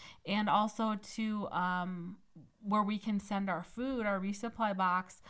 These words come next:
for when we start and in the middle and finish, um, to her, and she'll, like, bring it to us. And that's really awesome because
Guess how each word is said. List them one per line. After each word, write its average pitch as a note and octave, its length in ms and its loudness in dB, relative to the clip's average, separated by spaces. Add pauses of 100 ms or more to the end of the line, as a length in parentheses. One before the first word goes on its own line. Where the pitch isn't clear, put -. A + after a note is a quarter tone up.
(160)
for G#3+ 140 0
when G#3+ 100 0
we G3+ 100 2
start G3+ 460 0
and F#3+ 100 -4
in F#3+ 160 0
the F#3 60 0
middle F#3 380 0
and F3 180 -4
finish, G#3 640 -2 (320)
um, G3 600 2
to A3+ 140 2
her, A3 220 4
and G#3 120 0
she'll, G#3+ 140 -2
like, F#3+ 200 -2
bring A3 180 0
it G3+ 140 -4
to F#3+ 160 -6
us. E3+ 340 -4
And A#3+ 140 -2
that's F4 220 4
really C#4+ 200 -2
awesome G3+ 380 0
because G#3 400 -2